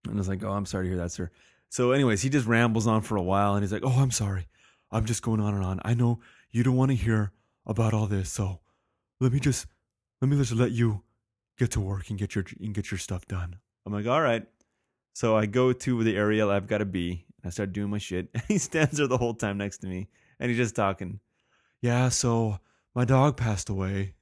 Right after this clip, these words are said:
<laughs> And I felt bad, dude, 'cause you can tell the guy was kind of, uh, a little slow. And, uh, you know, and all of a sudden he just jumps to a whole different topic of,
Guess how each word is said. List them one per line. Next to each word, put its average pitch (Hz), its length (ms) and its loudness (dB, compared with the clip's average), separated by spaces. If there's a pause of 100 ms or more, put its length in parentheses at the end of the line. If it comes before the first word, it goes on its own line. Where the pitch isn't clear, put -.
<laughs> - 1080 -6 (1160)
And 165 80 0
I 147 40 2
felt 147 320 2
bad, 131 260 8
dude, 117 140 0
'cause 135 100 0
you 147 80 2
can 156 80 0
tell 147 140 0
the 131 80 2
guy 113 240 4
was 107 160 2
kind 110 220 -2
of, 92 180 -2
uh, 85 340 0
a 90 40 -2
little 113 200 0
slow. 117 460 2 (1200)
And, 101 220 -2
uh, 95 420 -2
you - 160 -6
know, 98 220 -2
and 113 140 -2
all 139 220 4
of 214 80 0
a 202 60 0
sudden 196 260 4
he 165 80 0
just 170 260 -2
jumps 131 560 2 (1040)
to 170 180 8
a 156 40 8
whole 175 220 6
different 165 420 4
topic 156 640 2 (840)
of, 135 360 4